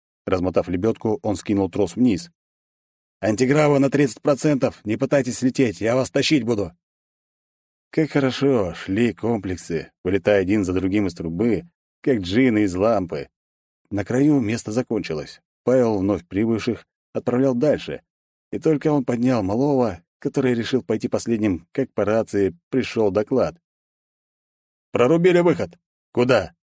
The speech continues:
Полковник знал, что инициативные дураки порой опаснее, чем диверсанты. "Из трубы! Видим людей старшины!"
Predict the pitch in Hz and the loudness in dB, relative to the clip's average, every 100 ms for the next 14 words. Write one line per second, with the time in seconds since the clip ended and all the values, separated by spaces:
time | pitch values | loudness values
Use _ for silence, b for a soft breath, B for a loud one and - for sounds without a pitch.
0 | _ - 87 87 110 104 90 113 120 76 | _ -6 -4 0 0 2 0 0 0 -2
1 | - 98 92 85 101 113 101 92 95 98 | -6 -4 -2 -2 -2 0 0 0 0 0
2 | 135 123 95 117 101 87 160 - 101 85 | 0 0 0 2 2 2 -2 0 -4 -2
3 | 98 95 110 - 117 82 78 - _ _ | -2 0 0 0 0 -2 -10 -12 _ _
4 | _ _ _ _ _ _ _ _ _ 113 | _ _ _ _ _ _ _ _ _ -4
5 | 135 208 180 190 151 - 117 180 196 196 | 2 4 6 4 2 -2 0 2 2 4
6 | 196 - 170 170 160 135 | 4 2 0 2 2 0